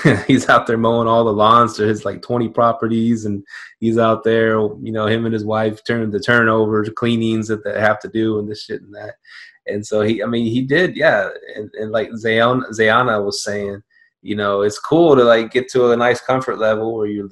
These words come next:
used to nice sheets and nice this and nice first class. But as long as you, you can, you know, you're capable of doing the frugal thing or knowing and doing the things yourself, because you can always fall back to that when, like,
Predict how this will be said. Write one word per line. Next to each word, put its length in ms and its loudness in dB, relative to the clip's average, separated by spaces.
used 300 -8
to 80 -12
nice 280 -6
sheets 460 -10
and 100 -14
nice 400 -6
this 280 -6
and 100 -14
nice 400 -12
first 240 -8
class. 400 -8
But 380 4
as 220 -4
long 240 2
as 80 0
you, 80 0
you 340 -4
can, 240 -4
you 160 -6
know, 240 4
you're 160 0
capable 540 -4
of 120 -10
doing 280 -2
the 100 -14
frugal 440 2
thing 280 -6
or 80 -6
knowing 320 0
and 100 -8
doing 280 -2
the 100 -8
things 320 -6
yourself, 400 -6
because 240 -4
you 80 -8
can 120 -2
always 220 2
fall 240 -4
back 220 -4
to 80 -8
that 260 -8
when, 80 -12
like, 140 -6